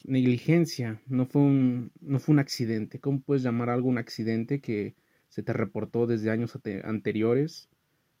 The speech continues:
Anteriores a después del temblor que ocurrió en el dos mil diecisiete, y no pudiste atenderlo porque, pues, porque te valió madre, ¿no? Prácticamente.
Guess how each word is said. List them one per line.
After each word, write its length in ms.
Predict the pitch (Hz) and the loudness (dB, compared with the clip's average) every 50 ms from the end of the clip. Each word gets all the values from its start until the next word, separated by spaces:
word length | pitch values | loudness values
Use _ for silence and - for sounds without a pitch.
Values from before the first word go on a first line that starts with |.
| _ _ | _ _
Anteriores 640 | 120 113 110 - 120 113 120 131 165 175 160 - - | -8 -8 -4 -2 0 2 4 6 6 6 6 4 2
a 60 | 120 | -2
después 400 | 110 104 - _ 123 120 120 117 | -2 -2 -6 _ -2 -2 0 0
del 640 | 120 113 110 104 104 101 101 98 95 98 101 101 104 _ _ _ | 0 0 0 0 0 -2 -2 -2 -2 -4 -6 -8 -10 _ _ _
temblor 420 | - 101 101 104 104 104 117 123 | -8 -6 -6 -4 -2 -4 -4 -4
que 80 | - 139 | -6 -8
ocurrió 280 | - - 113 107 107 | -6 -4 -4 -4 -2
en 120 | 107 107 107 | -4 -2 -4
el 80 | 104 | -2
dos 160 | 101 101 104 | -4 -4 -4
mil 120 | 110 110 107 | -4 -4 -4
diecisiete, 720 | 113 110 110 110 104 - - 113 110 110 - 123 120 - _ _ _ _ _ _ _ _ _ _ _ _ _ _ _ _ _ _ _ | -4 -6 -6 -10 -10 -4 -4 -4 -2 -2 -4 -6 -6 -8 _ _ _ _ _ _ _ _ _ _ _ _ _ _ _ _ _ _ _
y 340 | - 113 110 110 110 92 92 | -6 -2 -2 0 0 0 2
no 160 | 120 127 123 | 0 0 2
pudiste 380 | - 143 135 143 147 143 - 135 | 2 2 4 4 2 2 -2 -4
atenderlo 680 | 120 - 113 113 113 123 135 147 147 156 165 165 165 | -2 -2 -2 0 2 2 2 2 2 2 2 2 0
porque, 680 | - - 113 107 - - 117 110 110 107 107 107 107 107 - _ _ _ _ _ _ _ _ _ _ _ | -2 -6 -6 -6 -4 -4 -2 -2 0 0 -2 -2 -4 -8 -12 _ _ _ _ _ _ _ _ _ _ _
pues, 140 | - 131 - | -20 -20 -8
porque 260 | - 135 123 - 123 | -6 -6 -4 -4 -2
te 100 | - 139 | 0 0
valió 240 | 135 143 151 165 175 | 2 2 4 4 4
madre, 380 | 170 147 143 139 120 110 110 | 2 2 2 0 0 0 -2
¿no? 200 | 101 104 120 139 139 _ | -2 -2 -4 -6 -8 _
Prácticamente. 800 | - 117 113 117 110 - 113 110 110 107 107 - 143 156 175 | -10 -8 -6 -6 -6 -6 -4 -4 -4 -6 -4 -4 -6 -6 -6